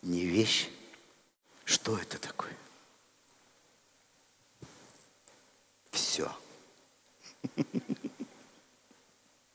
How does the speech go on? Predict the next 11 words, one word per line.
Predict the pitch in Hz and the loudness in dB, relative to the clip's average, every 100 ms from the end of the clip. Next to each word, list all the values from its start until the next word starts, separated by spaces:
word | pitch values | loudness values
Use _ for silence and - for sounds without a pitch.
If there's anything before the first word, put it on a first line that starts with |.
| - - - - - | -20 -20 -20 -6 4
Это | 156 | 6
пространство. | 160 170 165 - - 160 170 165 - - - - - - - - - - - | 8 10 12 12 10 8 10 8 6 2 -4 -16 -20 -20 -20 -20 -20 -10 4
И | |
в | 113 | 8
отличие | 113 120 123 - 101 | 8 8 6 4 6
от | - - | 2 2
России, | - 87 - 170 180 110 - - - - - | 6 12 12 12 12 4 0 -14 -16 -18 0
Царство | - 113 139 - 110 107 | 6 8 12 10 10 2
Божье — | 98 95 - 85 | 4 2 4 4
это | - | 4
пространство. | 87 - 98 - 131 143 - 113 | 2 4 6 8 8 8 6 4